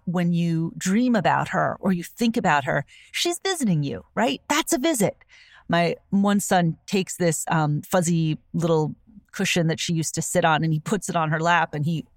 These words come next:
rubs it and pretends it's her. Great. I'm preparing for a memorial. We're gonna have a memorial this weekend at our Pennsylvania house that she loved. Um, and I'm planning to paint a big rock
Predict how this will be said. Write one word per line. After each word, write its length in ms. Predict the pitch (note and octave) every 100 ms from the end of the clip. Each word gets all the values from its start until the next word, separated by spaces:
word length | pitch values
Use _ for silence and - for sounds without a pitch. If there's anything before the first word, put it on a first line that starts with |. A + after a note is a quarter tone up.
| _
rubs 380 | D#3+ A3+ G#3 -
it 140 | D3
and 140 | D3 D#3+
pretends 380 | G3+ - E3 D#3+
it's 140 | E3
her. 260 | D#4 C4 - _ _ _ -
Great. 420 | - - - - - _ - - _ _ _ -
I'm 220 | A3 A3+
preparing 420 | G#3+ G#3+ G#3+ A3
for 160 | - F3+
a 240 | F3 E3
memorial. 680 | E3 D#3+ F3 G#3 G3 D#3+ -
We're 120 | F3+ E3
gonna 140 | F3+
have 100 | E3
a 60 | E3
memorial 500 | D#3+ E3 F3+ F3 D3+
this 200 | D#3 -
weekend 360 | D3+ D3+ D3+
at 80 | D3+
our 200 | D3+ D3+
Pennsylvania 580 | - F#3+ - D#3+ D#3 D3+
house 260 | - D#3
that 160 | - D3+
she 240 | E3 D3 -
loved. 560 | C#3+ D3+ C#3+ C#3 D#3+ - - - - - _
Um, 460 | E3+ D#3+ D3+ D#3 - _
and 100 | F3
I'm 160 | E3+ E3+
planning 400 | A3 A3 G#3+ F3
to 100 | -
paint 340 | - G3+ G3 -
a 60 | D3+
big 240 | G3 F3+
rock 420 | D#3+ D#3 G#3 -